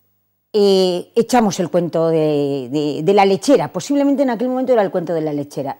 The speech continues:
y dijimos, nos gustaría medir, nos gustaría poder facilitar, ¿y cómo facilitamos? Te he dicho antes que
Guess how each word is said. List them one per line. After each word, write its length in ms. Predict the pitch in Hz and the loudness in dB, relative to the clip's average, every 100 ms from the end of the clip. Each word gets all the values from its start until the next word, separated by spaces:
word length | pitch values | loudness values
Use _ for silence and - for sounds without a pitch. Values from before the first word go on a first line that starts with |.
| - | -6
y 100 | 254 | -4
dijimos, 560 | 226 208 180 151 - - _ _ - | -2 -2 -4 -4 -8 -20 _ _ -4
nos 160 | 196 175 | -2 0
gustaría 500 | 190 - 147 156 147 | -2 -2 0 0 0
medir, 580 | 165 247 339 370 - _ _ - | 0 2 2 0 -4 _ _ -6
nos 280 | 202 208 170 | -2 -2 -2
gustaría 1080 | 214 - 202 180 233 220 208 196 190 165 _ _ _ _ _ _ | -4 -4 -4 -2 2 4 4 2 -2 -8 _ _ _ _ _ _
poder 260 | 208 208 214 | 0 2 2
facilitar, 800 | - 185 - 190 208 320 339 - | 0 -2 -2 -2 2 2 2 0
¿y 80 | 247 | -2
cómo 260 | - 302 302 | 0 0 0
facilitamos? 840 | 262 - 220 175 165 151 151 - _ _ _ _ | -4 -6 -6 -4 -4 -4 -6 -10 _ _ _ _
Te 80 | 240 | -6
he 40 | |
dicho 260 | 240 226 262 | -4 -4 -2
antes 400 | 262 294 - - _ _ | -2 -2 -4 -10 _ _
que 300 | - 185 - | -8 -8 -8